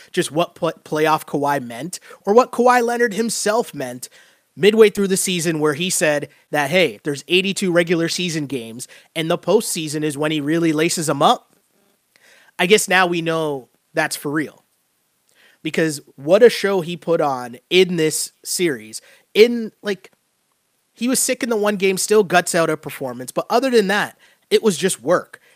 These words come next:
High efficient scoring, high defense, high level of defense. And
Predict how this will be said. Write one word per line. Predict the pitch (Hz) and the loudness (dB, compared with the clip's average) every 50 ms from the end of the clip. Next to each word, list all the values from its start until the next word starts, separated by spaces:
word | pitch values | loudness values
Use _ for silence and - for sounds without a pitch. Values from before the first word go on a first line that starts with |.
| _ _ - | _ _ -10
High | - - 180 196 214 | -4 0 2 4 4
efficient | 220 214 - 214 208 - - 202 190 - | 2 2 2 0 0 0 -2 -8 -8 -8
scoring, | - - 143 135 131 131 131 127 123 127 - _ _ _ _ _ | -8 -6 -6 -8 -8 -8 -10 -12 -12 -14 -18 _ _ _ _ _
high | - - - 180 196 214 220 208 | -12 -6 -2 0 0 2 0 -2
defense, | 147 147 185 202 190 - - 135 110 113 127 - | -2 -2 -4 -4 -4 -4 -4 -6 -6 -6 -12 -12
high | - 165 175 214 240 | -8 -4 0 2 4
level | 233 202 175 170 151 165 147 147 | 4 4 4 2 0 -2 -4 -4
of | 147 135 | -4 -6
defense. | 117 147 160 147 - 147 113 104 104 - - - _ _ _ _ - | -8 -8 -10 -10 -10 -12 -14 -14 -14 -16 -16 -16 _ _ _ _ -6
And | 180 180 175 170 165 | -4 -2 -2 -2 -4